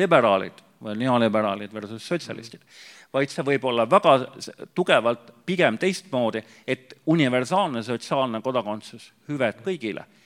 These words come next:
versus siis heaolu šovinism. Nii, ja selle heaolu šovinismi ja niisuguse seda liiki ümberjagamise poolt on just parempopulistlikud erakonnad. Nii et see ei vii seda ümberjagamist mitte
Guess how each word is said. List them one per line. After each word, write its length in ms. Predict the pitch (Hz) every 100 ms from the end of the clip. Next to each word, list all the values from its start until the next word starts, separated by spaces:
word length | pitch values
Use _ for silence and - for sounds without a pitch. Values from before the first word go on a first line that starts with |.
| _ _
versus 640 | 135 170 190 143 120 107 - _ _ _ _ _
siis 460 | - - 143 123 - - _ 165
heaolu 360 | 160 117 107 107
šovinism. 600 | 127 131 170 - - _ _ _ 120 107 110 98 110 104 107 _ _ _ _ _
Nii, 240 | 156 160 156 - 160 160
ja 220 | 143 135 123
selle 180 | 143
heaolu 460 | 123 214 220 127 117
šovinismi 760 | 113 139 131 131 135 - 123 113 104 _ _ _
ja 140 | 127 120
niisuguse 460 | 135 127 117 139
seda 260 | 123 190 175
liiki 340 | 131 123 - 135
ümberjagamise 600 | 135 120 117 117 113 120
poolt 360 | 120 120 117 -
on 140 | 135
just 180 | 135 -
parempopulistlikud 920 | 151 151 113 110 - 107 - - 113
erakonnad. 480 | 127 135 90 90 - _ _ - -
Nii 120 | 147
et 160 | 135 -
see 140 | 147
ei 60 | 131
vii 200 | 226 190
seda 340 | 156 - 131 113 110 - _ 170
ümberjagamist 800 | 185 151 131 127 120 117 - 147
mitte 300 | 127 -